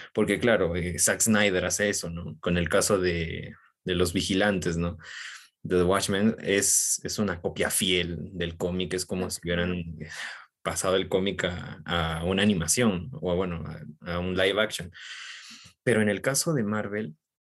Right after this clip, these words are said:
Speaker 1: yo creo que los fans deberían bajarle dos puntos a su, a su hype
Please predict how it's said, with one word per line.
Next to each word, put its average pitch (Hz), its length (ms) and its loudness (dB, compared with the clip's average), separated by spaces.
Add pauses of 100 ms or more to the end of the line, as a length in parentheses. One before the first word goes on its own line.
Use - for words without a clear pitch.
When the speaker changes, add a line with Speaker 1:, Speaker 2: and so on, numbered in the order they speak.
(320)
Speaker 1:
yo 117 120 -2
creo 120 200 2
que 117 120 2
los 90 400 -4 (160)
fans 107 200 4
deberían 95 720 0 (120)
bajarle 98 540 -2
dos 101 220 -4
puntos 104 460 -4
a 95 60 -8
su, 82 320 -6
a 90 80 -2
su 92 140 -4
hype 92 320 2